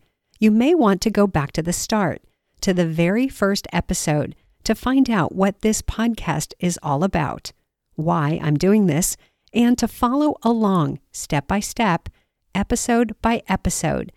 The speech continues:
to make your Camino dream a reality. If you have been listening from the start, from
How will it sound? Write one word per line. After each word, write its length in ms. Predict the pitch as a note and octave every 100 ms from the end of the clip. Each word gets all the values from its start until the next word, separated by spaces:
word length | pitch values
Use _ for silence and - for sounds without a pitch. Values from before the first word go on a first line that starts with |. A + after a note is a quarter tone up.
| _ _ _
to 120 | - F3
make 260 | E3 D#3+
your 300 | E3+ G3+ A#3+
Camino 480 | - - G#3+ F#3+ F#3
dream 560 | F3+ F#3+ F3 D3 D3 D#3 -
a 180 | D3 D3
reality. 720 | F3 E3+ D3 C#3 C3 G2 D3+ _ _ _ _ _ _ _ _ _ _ _ -
If 200 | G3 G3
you 80 |
have 360 | F#3 - A#3+ -
been 160 | G3+ D#3+
listening 380 | D#3+ - D3
from 220 | D#3 E3 D3+
the 60 |
start, 440 | D3+ - C#3+ G3+ -
from 300 | - D#3